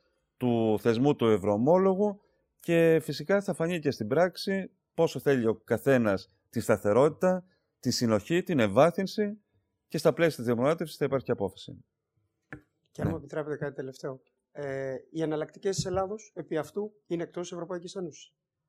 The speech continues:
Speaker 1: Ε, η θέση μας στην Ευρωπαϊκή Ένωση είναι δεδομένη, δεν μπορούμε να αντιληφθούμε και να διανοηθούμε κανείς από εμάς θέση εκτός Ευρωπαϊκής Ένωσης.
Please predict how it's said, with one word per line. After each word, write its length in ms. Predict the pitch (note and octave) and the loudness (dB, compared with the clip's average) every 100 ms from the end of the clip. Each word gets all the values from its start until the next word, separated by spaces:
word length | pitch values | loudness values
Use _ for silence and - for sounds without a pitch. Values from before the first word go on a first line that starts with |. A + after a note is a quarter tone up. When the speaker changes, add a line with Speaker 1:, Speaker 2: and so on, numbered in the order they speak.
| _ _ _ _ _ _ | _ _ _ _ _ _
Speaker 1:
Ε, 380 | - A2 G#2+ G#2 | 2 4 4 2
η 220 | - A2 | 0 -2
θέση 300 | G2+ D3 C#3+ | 4 4 4
μας 120 | C#3+ | 0
στην 120 | B2 A#2 | 0 0
Ευρωπαϊκή 400 | G#2+ A2 - B2 | 2 2 2 2
Ένωση 440 | A#2+ G#2+ F2+ G#2+ | 4 2 -4 -6
είναι 140 | A2 A#2 | -2 0
δεδομένη, 500 | A2 G2+ G#2 C3+ C#3+ | 2 0 0 2 2
δεν 140 | A#2+ | 0
μπορούμε 260 | G#2 A#2 A2 | 2 2 2
να 60 | G#2 | 0
αντιληφθούμε 720 | G#2 G2 - B2 A#2 G#2+ G2+ | -2 -6 -4 0 2 2 0
και 160 | A2 | 0
να 120 | G#2+ | 0
διανοηθούμε 840 | G#2 G#2+ G#2+ G2+ - B2 A2+ G#2 G2+ _ _ _ _ | 0 0 0 -4 0 0 2 0 -4 _ _ _ _
κανείς 360 | - A#2 C#3+ C3 | 2 4 6 4
από 140 | A2 | 2
εμάς 520 | G#2+ A2+ G#2 G2 - _ | 2 4 4 0 -12 _
θέση 720 | - A#2+ A#2 - G#2+ G2 - | 0 2 2 0 -2 -4 -6
εκτός 420 | - - C3+ A#2+ | -14 0 2 2
Ευρωπαϊκής 600 | F#2 F2+ F#2 - G2+ - | -2 -4 -4 -4 -8 -8
Ένωσης. 600 | - A2+ C#3+ D3+ F3+ F3 | 0 2 2 -2 -4 -6